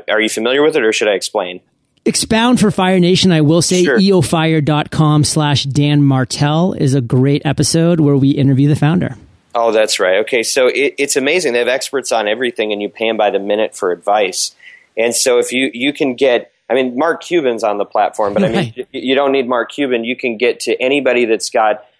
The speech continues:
Speaker 1: expertise in something where you need some input and just set up a call with anybody. Whereas before, you know, how are you gonna get access from busy people?
Speaker 2: Can't do it.
Speaker 1: In this case, people wanna share, they wanna help, but this at least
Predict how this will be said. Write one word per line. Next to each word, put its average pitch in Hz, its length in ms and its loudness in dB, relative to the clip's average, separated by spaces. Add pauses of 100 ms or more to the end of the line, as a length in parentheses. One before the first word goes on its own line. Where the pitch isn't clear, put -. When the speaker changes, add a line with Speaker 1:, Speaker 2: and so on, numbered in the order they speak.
Speaker 1:
expertise 127 720 -4
in 110 100 -2
something 113 460 -2
where 110 160 2
you 110 180 -2
need 110 220 -2
some 101 180 -4
input 147 440 0 (420)
and 120 160 0
just 117 260 0
set 120 160 0
up 131 140 -2
a 117 40 -4
call 127 320 -2
with 117 200 0
anybody. 107 400 0
Whereas 120 340 0
before, 117 720 -2 (240)
you 123 100 -4
know, 113 80 0
how 139 180 -6
are 139 60 2
you 139 160 0
gonna 120 160 0
get 113 160 0
access 107 460 0
from 104 160 -8
busy 101 280 -2
people? 120 360 -4
Speaker 2:
Can't 147 160 0
do 139 100 -4
it. - 140 -10
Speaker 1:
In 143 80 -18
this - 160 -10
case, 131 200 0
people 190 380 0
wanna 139 260 0
share, 147 340 0
they 123 120 -2
wanna 127 240 -2
help, 123 240 -4
but 113 120 -6
this 131 180 -4
at 127 120 -2
least 123 380 -4